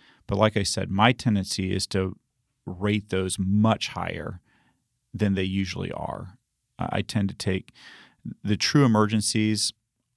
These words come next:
are probably more of the exception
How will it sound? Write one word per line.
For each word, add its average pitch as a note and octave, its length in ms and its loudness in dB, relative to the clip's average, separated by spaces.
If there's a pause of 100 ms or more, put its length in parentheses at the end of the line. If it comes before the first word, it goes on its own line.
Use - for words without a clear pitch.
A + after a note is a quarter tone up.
(240)
are F#2+ 260 0
probably G2 320 0
more G2 260 2
of F2 100 -2
the F2 120 -4
exception F#2 880 -4